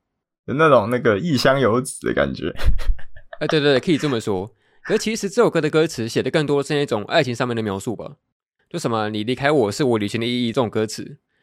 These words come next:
Speaker 2: 就是一种那个两个人相爱，然后后来分开之后，才因此踏上旅行的这个过程的一个歌词这样子。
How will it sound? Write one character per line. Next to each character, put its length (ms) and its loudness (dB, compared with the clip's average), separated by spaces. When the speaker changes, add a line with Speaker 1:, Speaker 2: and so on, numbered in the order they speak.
Speaker 2:
就 100 -6
是 140 4
一 40 6
种 380 0
那 100 -2
个 80 -8
两 140 -2
个 80 0
人 200 -2
相 480 -4
爱， 180 2
然 100 -4
后 120 0
后 140 2
来 60 6
分 120 -2
开 140 0
之 140 -6
后， 260 0
才 160 0
因 120 0
此 140 -8
踏 160 0
上 100 2
旅 120 2
行 120 0
的 80 2
这 100 2
个 40 2
过 160 4
程 100 -6
的 80 0
一 40 0
个 120 0
歌 160 0
词 160 -6
这 120 -6
样 100 -12
子。 220 -20